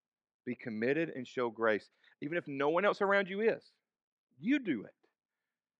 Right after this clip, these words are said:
"If it is possible, as far as it depends on you, live at peace with everyone. Do not take revenge, my dear friends, but leave room for God's wrath. For it is written, 'It is mine to avenge.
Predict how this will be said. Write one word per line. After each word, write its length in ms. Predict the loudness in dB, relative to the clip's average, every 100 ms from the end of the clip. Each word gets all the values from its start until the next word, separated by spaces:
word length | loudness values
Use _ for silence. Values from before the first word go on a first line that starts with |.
| _ _ _ _ _ _ _ _ _ _ _
"If 80 | -4
it 20 |
is 80 | -4
possible, 580 | -2 4 4 4 -2 -8
as 80 | -4
far 220 | 0 2
as 80 | 0
it 80 | -8
depends 340 | -8 -6 -4
on 140 | -4
you, 220 | -4 -4 0
live 240 | 0 0
at 160 | -2 -6
peace 320 | -8 -8 -10
with 120 | -2
everyone. 500 | -2 -2 -4 -4 -4
Do 180 | -6 -4
not 400 | 2 4 4 0
take 240 | -10 -6
revenge, 440 | -6 -2 -2 -4 -2
my 100 | -2
dear 180 | -2 -4
friends, 320 | -4 -8 -8 _ -20 _ _
but 200 | 4 6
leave 520 | 4 4 6 6 4 2
room 240 | 2 4
for 120 | 2
God's 360 | 6 6 6 2
wrath. 320 | -6 -6 -6
For 140 | 0 0
it 80 |
is 100 | 2
written, 400 | 2 2 2 -10 -16 _ _ _
'It 140 | 2 4
is 120 | 4
mine 300 | 6 8 6
to 140 | 4
avenge. 640 | 2 4 2 2 0 -4